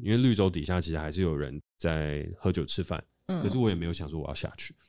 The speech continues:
Speaker 1: 我就很全然在享受我跟这个空间在一起的时候。
Speaker 2: OK。
Speaker 1: 我也没有很认真去看占星那本书，就翻一翻，然后就抬头看一下这个空间，然后会想起，啊，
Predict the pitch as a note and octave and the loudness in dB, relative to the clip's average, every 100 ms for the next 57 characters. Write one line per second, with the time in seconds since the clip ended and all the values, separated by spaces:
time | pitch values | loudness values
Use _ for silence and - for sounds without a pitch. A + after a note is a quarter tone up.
0 | _ _ - - E3 B2+ G2 E2 F2 F2 | _ _ 0 6 8 6 4 -2 -4 0
1 | F#2 G#2+ - - - - G2+ D#2+ - _ | 2 2 2 -4 -2 2 2 2 -8 _
2 | _ _ G2 F2 G#2+ A2 G#2+ - G2+ G2 | _ _ 4 6 6 6 4 4 2 4
3 | F#2+ G2 A2+ F#2+ F#2 - - - - - | 4 4 4 4 4 0 -4 -6 -6 -8
4 | - _ _ F#3 F3+ F3+ F#3+ F#3 A#2+ F3+ | -10 _ _ -4 -2 -4 -6 -2 4 6
5 | B2 B2 - E2+ A#2+ A#2+ G#2+ G#2 A2 G2 | 8 6 4 2 2 2 2 -2 0 0
6 | F2+ F2 F2 F2 D#2 C#2 - D2 - B2 | 0 -2 0 2 2 -2 -6 -2 4 4
7 | B2 B2 B2 A#2 G#2 E2+ G2 - F2 E2+ | 4 2 4 2 2 2 0 0 0 2
8 | E2 - G#2 F#2 F2+ E2 - F2 E2 E2+ | 2 2 4 4 2 -2 -4 -6 -2 -4
9 | E2+ - - - - F#2 A#2 D3+ C3 F2+ | -4 -10 -20 -12 2 4 6 6 4 2
10 | F#2+ - - - B2+ G2+ | 2 0 -4 -2 -2 -2